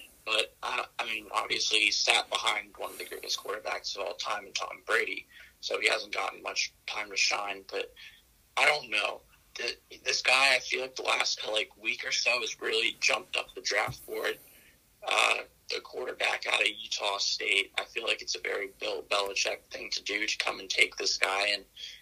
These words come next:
you know, turn him into something great. So I went Jordan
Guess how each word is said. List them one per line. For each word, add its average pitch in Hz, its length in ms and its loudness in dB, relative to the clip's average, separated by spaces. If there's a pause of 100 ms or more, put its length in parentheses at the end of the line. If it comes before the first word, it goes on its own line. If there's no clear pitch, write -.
(100)
you - 100 6
know, 101 120 6
turn - 240 0
him 117 100 -2
into - 160 0
something 110 320 0
great. 107 320 8
So 101 140 0
I 104 100 2
went 117 260 -4
Jordan 104 360 -2